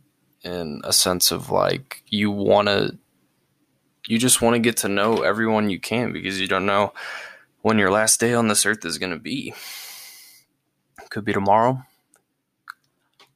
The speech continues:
Could be a hundred years from now. Could be,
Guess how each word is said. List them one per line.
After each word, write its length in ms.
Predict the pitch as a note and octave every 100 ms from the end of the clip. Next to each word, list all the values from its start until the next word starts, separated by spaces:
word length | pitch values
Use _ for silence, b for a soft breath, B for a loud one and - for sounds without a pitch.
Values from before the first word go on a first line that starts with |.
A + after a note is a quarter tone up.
| -
Could 200 | G#2 F#2+
be 340 | F#2+ G2 G2 -
a 60 |
hundred 260 | G#2+ G#2+ G#2
years 220 | G#2+ A2+
from 180 | - A#2+
now. 360 | A#2+ A#2 A2+ -
Could 180 | - G#2+
be, 360 | A2 G#2+ G#2+